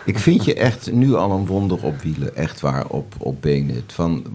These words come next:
ik, ik, normaal begin ik, "Waarom in Jezus' naam Jezus en waarom Jezus?" Maar ik sla dat over.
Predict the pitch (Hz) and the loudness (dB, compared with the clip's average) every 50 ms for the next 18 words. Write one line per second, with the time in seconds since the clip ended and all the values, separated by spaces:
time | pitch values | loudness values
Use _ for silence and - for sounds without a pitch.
0 | 52 50 - - 69 69 - - 85 - - - 92 87 87 87 87 85 - - | -8 -8 -6 -8 -10 -8 -8 -10 -10 -10 -6 -4 0 0 2 2 2 0 0 -2
1 | - - 87 78 78 73 - 78 71 69 71 71 67 71 76 76 71 71 73 - | 0 2 4 4 4 4 2 0 0 0 0 -2 -4 -2 0 0 0 -2 -2 -4
2 | 71 - - - - - 65 67 64 62 67 69 67 69 64 - 64 58 58 64 | -8 -10 -6 -6 -4 -4 -4 -2 -2 -2 -2 -2 -2 -6 -8 -6 -6 -4 -4 -4
3 | 64 64 62 62 58 58 60 60 64 - - - - - - - - - - - | -4 -4 -6 -6 -6 -6 -8 -8 -8 -10 -14 -16 -12 -12 -10 -10 -10 -10 -8 -6
4 | 80 82 73 71 69 - - - 69 67 64 - - - | -6 -6 -6 -8 -8 -8 -4 -4 -2 -2 -2 -6 -10 -18